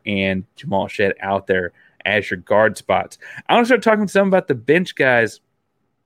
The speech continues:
um, and what kind of, you know, aspect of the game they can change and what kind of changes they can bring in. They come in off the bench.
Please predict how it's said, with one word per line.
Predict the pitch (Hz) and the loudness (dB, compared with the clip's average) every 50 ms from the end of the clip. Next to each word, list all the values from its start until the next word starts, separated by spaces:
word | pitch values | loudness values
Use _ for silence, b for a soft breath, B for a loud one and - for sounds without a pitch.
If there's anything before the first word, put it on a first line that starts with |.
| _ _ - - - _ - - | _ _ -20 -20 -20 _ -8 -2
um, | 147 139 135 131 127 110 | 0 2 2 2 2 2
and | 120 123 - - | 0 0 -2 -2
what | 139 143 147 156 | -2 -2 0 2
kind | 165 151 127 | 2 2 2
of, | - _ _ - | 0 _ _ -10
you | 127 131 | -6 -4
know, | 120 110 101 87 101 101 _ _ _ _ _ _ _ - | -2 -2 -2 -4 -6 -14 _ _ _ _ _ _ _ -4
aspect | - 123 131 131 127 - - 139 123 113 - - b b b b b b b | 0 0 0 0 0 0 0 0 0 0 -2 -8 b b b b b b b
of | 120 113 | -8 -6
the | 117 | -6
game | 90 123 117 117 113 113 107 98 101 110 107 | -4 -2 -2 -2 -2 -4 -6 -8 -8 -6 -2
they | 113 123 139 139 | 0 0 0 0
can | 143 147 131 120 | -2 -6 -8 -8
change | - - 127 110 107 107 107 104 - - - | -6 -6 -4 -4 -4 -4 -6 -8 -10 -10 -10
and | 113 110 107 | -8 -8 -6
what | 110 104 110 | -8 -8 -8
kind | 120 104 | -10 -12
of | 95 | -12
changes | - - 127 120 117 113 110 | -10 -6 -6 -6 -6 -6 -4
they | 117 110 98 | -2 -2 -2
can | - 110 104 | -4 -6 -8
bring | 95 107 107 110 | -4 -4 -2 -2
in. | 113 107 | -2 -4
They | 101 | -4
come | - - 135 160 | -4 -4 -2 -2
in | 160 151 | 0 0
off | 139 123 | 0 -2
the | - - | -4 -4
bench. | - 120 113 110 107 - - - | -2 0 0 0 -2 -6 -10 -18